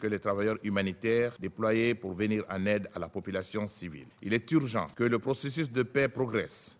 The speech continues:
dans le cadre de l'initiative africaine, avec la mise en œuvre des actions concrètes prévues par la feuille de route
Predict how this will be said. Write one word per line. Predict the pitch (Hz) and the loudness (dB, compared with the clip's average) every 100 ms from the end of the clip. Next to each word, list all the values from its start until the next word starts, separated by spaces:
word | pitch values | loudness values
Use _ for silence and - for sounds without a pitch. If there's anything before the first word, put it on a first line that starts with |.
| - | -4
dans | 98 | 0
le | 107 | 2
cadre | 107 - 135 135 | 0 0 2 2
de | 113 | 0
l'initiative | 107 123 117 120 107 143 120 | 2 2 0 -2 0 -2 0
africaine, | 120 120 120 - 92 71 | -2 0 -4 -2 -2 -2
avec | 90 107 123 | 2 2 6
la | 120 | 4
mise | 127 139 | 4 4
en | 123 120 | 4 6
œuvre | 135 127 | 4 2
des | 110 113 | 0 0
actions | 117 - 117 | -2 0 -2
concrètes | - 117 110 131 131 - | 0 -2 2 2 2 2
prévues | 120 110 139 | 2 4 2
par | - 113 | 0 0
la | 107 | 2
feuille | 104 120 107 | 2 2 4
de | |
route | 104 113 | 2 0